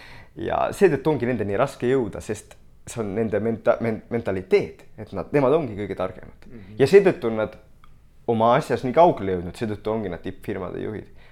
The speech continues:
Speaker 1: Aga seetõttu ongi neid tihti palju, väga raske panna kuulama.
Speaker 2: Aga nad oleksid veel edukamad, kui nad kuulaksid.
Speaker 1: Tihtipeale jah,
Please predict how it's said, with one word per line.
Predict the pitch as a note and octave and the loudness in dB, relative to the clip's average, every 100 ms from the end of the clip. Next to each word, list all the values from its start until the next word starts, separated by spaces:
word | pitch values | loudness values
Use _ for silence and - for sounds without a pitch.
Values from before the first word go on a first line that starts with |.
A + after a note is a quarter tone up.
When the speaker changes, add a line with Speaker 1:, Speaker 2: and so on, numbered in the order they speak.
| - | -10
Speaker 1:
Aga | - F#2+ | -4 -4
seetõttu | F#2+ G2 - | -4 -8 -4
ongi | G#2+ G2 | -4 -2
neid | G#2 G2+ | -6 -6
tihti | G#2+ - - | -10 -14 -10
palju, | - B2+ - | -4 -4 -4
väga | A#2 D3+ D3+ | 0 0 0
raske | E3+ - - | -6 -8 -10
panna | B2 A#2+ A#2 - A1 G#1+ - - G#1+ - | -8 -10 -10 -10 -12 -12 -12 -12 -14 -8
kuulama. | - A#2 F2+ - | -6 -6 -8 -14
Speaker 2:
Aga | - C#3+ | -10 -6
nad | D3+ | -2
oleksid | D3+ D3+ - C3 | 0 -2 -4 -2
veel | F3+ G3 | 0 2
edukamad, | D#3 B2+ - G#2+ G#2 - | 0 -2 -8 -12 -12 -14
kui | B2+ A#2+ | -12 -12
nad | G#2 | -12
kuulaksid. | - G3 C#3 G2 - - - | -10 -8 -8 -12 -20 -20 -16
Speaker 1:
Tihtipeale | - A#3 B3 D3+ C3 A#2+ A#2 | 4 4 4 6 8 8 8
jah, | B2+ | 4